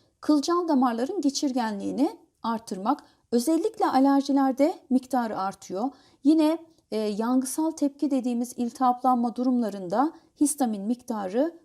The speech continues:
artıyor ki kılcal damar geçirgenliği artsın. Şimdi dikkat, mast hücreleri neleri üretiyormuş?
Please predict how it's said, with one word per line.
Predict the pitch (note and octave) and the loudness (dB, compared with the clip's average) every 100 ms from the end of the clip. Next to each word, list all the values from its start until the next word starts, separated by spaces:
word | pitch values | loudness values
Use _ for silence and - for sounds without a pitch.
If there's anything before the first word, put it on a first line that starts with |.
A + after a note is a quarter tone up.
| _ | _
artıyor | A3 A#3 - E4 E4+ | -4 -4 -4 -8 -8
ki | A#3 | -8
kılcal | - B3 A#3 B3+ C#4 | -6 -6 -2 -2 0
damar | A3 G3 | -2 -6
geçirgenliği | F#3 A#3+ - A3 G3+ F3+ F3 F#3+ C#4+ E4+ - _ | -6 -6 -6 -8 -6 -6 -4 -2 -2 -4 -12 _
artsın. | G3+ F#3 - D#3 - _ _ - | -4 -4 -8 -12 -16 _ _ -4
Şimdi | C#4 B3+ A3+ | 0 0 -2
dikkat, | G3+ - G3+ C#4+ - _ _ - | -8 -4 -2 -2 -6 _ _ -2
mast | G#3+ D4 D4+ - | 2 2 2 -8
hücreleri | G#3+ G#3 F3+ F3 F3 | -6 -6 -6 -6 -6
neleri | G3+ C4 C#4+ | -2 0 2
üretiyormuş? | C#4+ C#4+ C#4 D4 C#4 D4 - | 2 0 0 2 2 2 -4